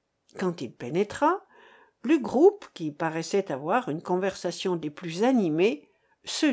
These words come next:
tut soudain. Le regard de Jean fit le tour de ces figures rudes,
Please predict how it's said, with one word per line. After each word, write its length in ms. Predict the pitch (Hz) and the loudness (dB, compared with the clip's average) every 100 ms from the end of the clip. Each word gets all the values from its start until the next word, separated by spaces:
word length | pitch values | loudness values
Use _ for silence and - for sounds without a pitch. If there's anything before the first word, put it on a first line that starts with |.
| - - | 0 -6
tut 340 | - 233 - - | 0 0 -2 -12
soudain. 460 | - 139 117 107 - _ _ _ _ _ _ _ _ _ _ _ _ _ _ - | -12 -10 -6 -8 -10 _ _ _ _ _ _ _ _ _ _ _ _ _ _ 0
Le 160 | 220 | 2
regard 440 | 233 247 233 226 196 | 4 4 4 4 6
de 120 | 208 | 4
Jean 260 | 190 196 | 6 2
fit 200 | 185 240 | 2 0
le 140 | 214 214 | 2 0
tour 300 | - 202 175 | 0 0 0
de 120 | 165 | -2
ces 180 | 170 175 | -2 -4
figures 580 | 170 196 175 202 180 165 | -4 -8 -2 0 0 -2
rudes, 560 | 160 196 302 349 330 | -2 2 2 2 -2